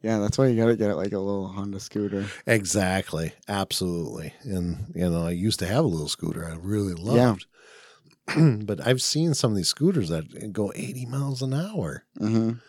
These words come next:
Speaker 2: And it's crazy. I was out on the freeway the other day and a scooter passed me.
Speaker 1: Yeah.
Speaker 2: Yeah, uh, what?
Speaker 1: <laughs> Yeah, I was looking at a, uh, Yamaha scooter, uh, that just needs a carburetor. So I'm gonna maybe pick that up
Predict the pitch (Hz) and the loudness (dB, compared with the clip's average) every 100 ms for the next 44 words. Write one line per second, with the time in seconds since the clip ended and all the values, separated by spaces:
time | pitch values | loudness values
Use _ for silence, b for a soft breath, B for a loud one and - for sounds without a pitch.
0 | B - 131 127 - 170 220 160 92 98 | B -4 -2 0 2 2 4 2 -2 -2
1 | 104 123 143 143 - 165 220 202 107 90 | 2 4 6 4 4 2 6 6 4 2
2 | 90 87 117 143 135 - - 233 214 - | 0 2 4 4 4 2 2 2 6 6
3 | 82 - - 73 - _ _ _ _ - | 6 -2 -6 -10 -12 _ _ _ _ 4
4 | 117 107 107 _ _ 196 123 135 127 123 | 6 6 2 _ _ 2 2 -2 -6 -2
5 | 120 151 220 262 269 254 - - 131 123 | 4 4 4 0 0 -2 -6 4 6 8
6 | 113 131 127 127 131 113 107 104 98 95 | 8 6 4 2 4 4 4 2 0 -2
7 | 95 101 - 113 107 117 110 104 104 - | -4 -6 -4 0 2 2 2 0 -4 -4
8 | 110 107 107 101 - b b b b b | -4 -2 -2 -4 -12 b b b b b
9 | b - - 107 101 92 92 - - _ | b -16 -4 -2 0 -2 -6 -10 -16 _
10 | _ _ - 104 - 104 - 110 - 104 | _ _ -2 -2 -2 -4 0 0 0 -2
11 | - 110 104 104 104 104 104 101 _ - | 2 4 4 2 4 2 0 -4 _ -8
12 | - 107 104 98 - _ _ - 120 107 | -2 0 0 -2 -8 _ _ 0 0 0
13 | - 107 - 107 107 110 | -2 -2 -2 -2 -2 -2